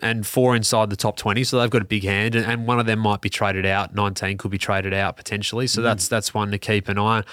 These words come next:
Speaker 1: West Coast.
Speaker 2: So they might trade nineteen out, you reckon?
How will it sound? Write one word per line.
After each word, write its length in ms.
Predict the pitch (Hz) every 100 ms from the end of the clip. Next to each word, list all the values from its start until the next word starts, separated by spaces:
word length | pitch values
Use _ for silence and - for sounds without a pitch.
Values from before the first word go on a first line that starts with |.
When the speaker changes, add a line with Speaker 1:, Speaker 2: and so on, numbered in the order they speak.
| - -
Speaker 1:
West 220 | 139 165 -
Coast. 360 | 165 127 -
Speaker 2:
So 80 | 120
they 180 | 110 120
might 220 | 120 -
trade 240 | 113 98
nineteen 400 | 98 90 92 90
out, 200 | 85 110
you 80 | -
reckon? 280 | 90 131